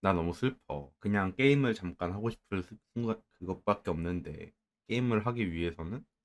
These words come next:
이제 브이피엔을 켜고 설정을 하고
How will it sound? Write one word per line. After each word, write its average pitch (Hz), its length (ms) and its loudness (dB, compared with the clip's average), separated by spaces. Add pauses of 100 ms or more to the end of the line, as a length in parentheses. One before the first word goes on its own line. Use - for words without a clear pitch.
(280)
이제 78 680 -8 (1300)
브이피엔을 78 560 -6
켜고 95 440 -10 (960)
설정을 82 420 -2
하고 73 300 -8